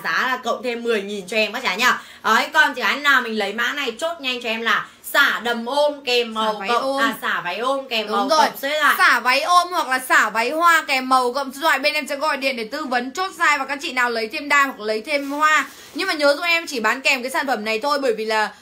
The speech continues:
Speaker 2: nguyên bản của nó là sẽ như thế này, được chưa nào? Còn
Speaker 1: Đúng
Speaker 2: bình thường
Speaker 1: rồi.
Speaker 2: bên em mua đai là thêm mười lăm nghìn đấy ạ. Mua thêm hoa là mười lăm nghìn đấy ạ. Nhưng mà trên cái số line này chị nào muốn mua kết hợp với sản phẩm này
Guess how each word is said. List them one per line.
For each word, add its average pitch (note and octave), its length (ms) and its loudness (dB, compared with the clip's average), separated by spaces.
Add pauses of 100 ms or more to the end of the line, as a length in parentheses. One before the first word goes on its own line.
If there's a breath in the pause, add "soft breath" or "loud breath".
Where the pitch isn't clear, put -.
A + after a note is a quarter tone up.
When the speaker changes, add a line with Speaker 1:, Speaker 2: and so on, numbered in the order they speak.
(100)
Speaker 2:
nguyên D#4+ 260 -4
bản C4 240 4
của G#3 80 -6
nó G#3+ 140 0
là C4 120 0
sẽ D4 140 -6
như C#4+ 160 -8
thế B3 100 0
này, C4 200 0
được A#3 140 2
chưa C4+ 60 -4
nào? C#4 180 4
Còn A#3+ 100 -4
Speaker 1:
Đúng B3 40 -4
Speaker 2:
bình B3+ 160 0
thường C4+ 100 2
Speaker 1:
rồi. B3+ 80 2
Speaker 2:
bên C#4+ 140 2
em D4 160 0
mua D4 140 2
đai C#4+ 240 4
là B3 60 -2
thêm C#4+ 220 -4
mười B3+ 140 2
lăm C4+ 200 0
nghìn C4 180 -2
đấy A#3 100 0
ạ. - 180 2 (240 loud breath)
Mua D#4+ 220 4
thêm D#4+ 200 0
hoa D#4 260 4
là C4 100 2
mười A#3+ 180 0
lăm C#4 180 2
nghìn C4+ 160 -4
đấy C4 80 2
ạ. C#4 140 0
Nhưng C#4+ 140 -6
mà C#4 80 0
trên D4 300 0
cái C4 80 -2
số B3 160 0
line C#4 160 4
này C4 220 0
chị A#3+ 80 -14
nào A#3 140 0
muốn A#3 220 -2
mua D4 120 -2
kết F4 180 -6
hợp D#4+ 180 2
với A3+ 100 0
sản A#3+ 200 -4
phẩm G3+ 160 -4
này A#3 280 2